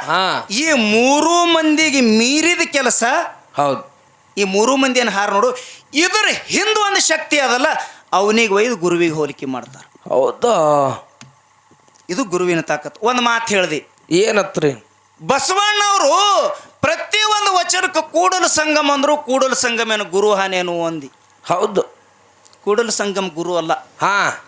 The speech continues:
Speaker 2: ಕೂಡಲ ಸಂಗಮ ದೇವರ.
Speaker 1: ದೇವರ.
Speaker 2: ಅದು ಸತ್ಯ ವಸ್ತು.
Speaker 1: ಹಾ.
Speaker 2: ನೀವೊಂದು ಮಾತು ಹೇಳ್ದಿ.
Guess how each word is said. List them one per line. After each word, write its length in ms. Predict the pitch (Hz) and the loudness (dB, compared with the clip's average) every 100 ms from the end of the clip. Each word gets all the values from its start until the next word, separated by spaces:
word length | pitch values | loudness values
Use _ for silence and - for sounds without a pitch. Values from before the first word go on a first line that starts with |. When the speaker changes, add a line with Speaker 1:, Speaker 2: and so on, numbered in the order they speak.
| - - | -16 -2
Speaker 2:
ಕೂಡಲ 260 | 202 214 | 0 0
ಸಂಗಮ 440 | 202 190 185 208 277 170 | 0 -4 -4 -6 -8 -6
ದೇವರ. 260 | 175 175 165 - - _ 160 | -4 -2 -4 -8 -20 _ -4
Speaker 1:
ದೇವರ. 360 | 233 262 202 160 - - - - 185 | 0 2 2 0 -4 -14 -20 -6 -4
Speaker 2:
ಅದು 200 | 214 330 | 0 0
ಸತ್ಯ 480 | - 247 254 294 | 0 -2 -4 -2
ವಸ್ತು. 400 | 269 262 185 277 247 - - - | 0 0 0 -2 -2 -6 -20 -6
Speaker 1:
ಹಾ. 400 | 165 180 147 - - _ _ _ - | -2 -2 -2 -8 -20 _ _ _ -6
Speaker 2:
ನೀವೊಂದು 480 | 277 349 392 381 359 | 0 2 2 2 0
ಮಾತು 320 | 311 294 285 | 0 -2 -2
ಹೇಳ್ದಿ. 720 | 214 214 190 175 254 277 180 | -2 0 0 2 2 2 -2